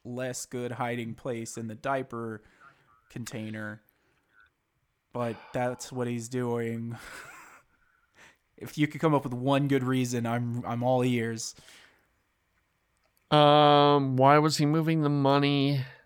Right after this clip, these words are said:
Speaker 1: And the gun, 'cause why wouldn't you just put the gun where the money was behind the thing? 'Cause that still seems
Speaker 2: I thought he
Speaker 1: way
Speaker 2: was, like, trying to take it with him.
Speaker 1: But he was, but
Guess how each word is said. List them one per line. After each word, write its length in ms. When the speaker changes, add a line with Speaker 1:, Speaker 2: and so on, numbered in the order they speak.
Speaker 1:
And 120
the 40
gun, 540
'cause 240
why 180
wouldn't 200
you 60
just 200
put 140
the 60
gun 460
where 120
the 80
money 280
was 280
behind 360
the 60
thing? 460
'Cause 140
that 180
still 320
seems 340
Speaker 2:
I 80
thought 160
he 80
Speaker 1:
way 60
Speaker 2:
was, 100
like, 160
trying 240
to 80
take 460
it 240
with 240
him. 280
Speaker 1:
But 140
he 60
was, 160
but 300